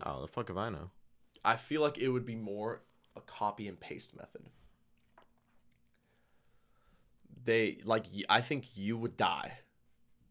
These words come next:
Speaker 2: if you tried to teleport. And
Speaker 1: Probably.
Speaker 2: a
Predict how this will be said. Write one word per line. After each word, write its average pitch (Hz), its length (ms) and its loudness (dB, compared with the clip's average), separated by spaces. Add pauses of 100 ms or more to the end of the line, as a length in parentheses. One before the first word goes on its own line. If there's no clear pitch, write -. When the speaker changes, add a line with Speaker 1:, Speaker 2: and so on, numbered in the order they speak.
(180)
Speaker 2:
if 98 140 -4
you 101 60 -6
tried 92 380 -2
to - 60 -10
teleport. - 360 -14 (840)
And 117 280 4
Speaker 1:
Probably. 101 420 4
Speaker 2:
a 113 100 6